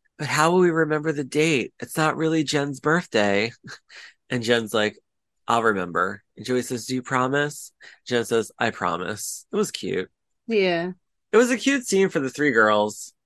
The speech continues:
Speaker 1: And I like that Joey's drunk and she's just being goofy, but they're all being completely honest with each other. And, um, I do remember watching this and being like,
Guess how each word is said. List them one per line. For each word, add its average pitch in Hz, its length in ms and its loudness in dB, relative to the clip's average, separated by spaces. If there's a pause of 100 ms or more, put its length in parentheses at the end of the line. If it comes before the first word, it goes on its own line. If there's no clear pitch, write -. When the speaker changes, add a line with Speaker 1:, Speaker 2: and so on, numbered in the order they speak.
(280)
Speaker 1:
And 113 480 -2 (160)
I 123 80 2
like 139 180 0
that 143 140 -4
Joey's 120 300 2
drunk 110 440 -2
and 104 300 -4
she's - 180 -8
just 113 160 -10
being 110 220 -4
goofy, 104 580 -4 (300)
but 135 100 0
they're 147 160 6
all 143 220 6
being 131 240 -2 (200)
completely 131 540 -2
honest 101 320 -2
with 104 140 -6
each 107 180 -6
other. 107 460 0 (180)
And, 113 540 -2 (460)
um, 113 280 -2
I 135 120 0
do 151 160 -2
remember 160 280 2
watching 120 380 4
this 107 180 -10
and 107 80 -6
being 107 180 -2
like, 104 300 -6